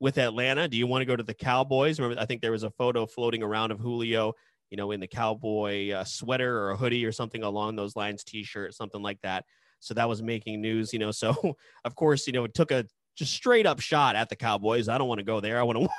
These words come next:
<laughs> I wanna win." You know, I'm, I'm, I'm, I'm paraphrasing. That's not exactly what he said, but, you know, the words, "Oh, I'm outta there, uh, I'm outta there,"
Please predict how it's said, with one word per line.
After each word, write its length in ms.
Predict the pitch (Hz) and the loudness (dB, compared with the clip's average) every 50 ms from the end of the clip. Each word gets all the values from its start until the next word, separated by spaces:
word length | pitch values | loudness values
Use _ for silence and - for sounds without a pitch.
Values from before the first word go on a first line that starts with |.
| - - | -4 -2
<laughs> 220 | - - - - | -2 -2 0 0
I 40 | 196 | 0
wanna 240 | 180 156 135 123 117 | 0 0 0 -2 -2
win." 320 | 123 139 160 156 143 139 - - - - - - | -2 2 4 4 4 2 0 -6 -16 -20 -4 0
You 80 | 151 147 | 2 4
know, 120 | 151 139 | 4 6
I'm, 200 | 135 131 135 139 | 6 4 4 4
I'm, 160 | 135 135 139 139 | 2 2 2 2
I'm, 320 | 151 143 139 135 131 123 - - | 2 2 2 2 0 -4 -6 -4
I'm 120 | 123 127 | -4 -2
paraphrasing. 640 | - 151 143 127 120 107 - 117 110 113 110 120 117 | 0 2 2 2 2 0 -2 -2 -2 -2 -2 -4 -4
That's 160 | 117 113 - | -4 -4 -2
not 140 | 131 113 107 | -2 -2 -2
exactly 380 | 104 107 113 110 113 107 113 | -4 -4 -4 -4 -4 -6 -8
what 120 | 104 101 101 | -10 -8 -8
he 80 | 101 | -10
said, 340 | 101 - - 104 104 104 104 | -8 -6 -4 -4 -4 -4 -4
but, 180 | 117 113 104 - - - - - _ | -4 -4 -4 -6 -10 -20 -20 -20 _
you 80 | - 127 | -2 2
know, 140 | 143 147 143 | 2 4 6
the 100 | 147 143 | 6 6
words, 400 | 151 175 190 202 196 180 156 160 - | 6 6 6 6 6 4 0 0 4
"Oh, 160 | 170 175 160 143 | 6 8 8 8
I'm 160 | 147 151 147 | 8 6 6
outta 220 | 151 185 208 165 | 6 6 6 6
there, 340 | 131 123 117 117 123 156 - - _ _ _ _ - | 4 2 2 0 0 -2 -4 -10 _ _ _ _ -6
uh, 200 | 120 113 110 - - | -2 -2 -2 0 0
I'm 320 | 120 139 127 131 156 170 | -2 0 2 2 4 4
outta 240 | 160 180 202 190 147 | 4 4 4 2 0
there," 360 | 131 113 107 113 127 147 - | 0 0 2 2 2 0 -2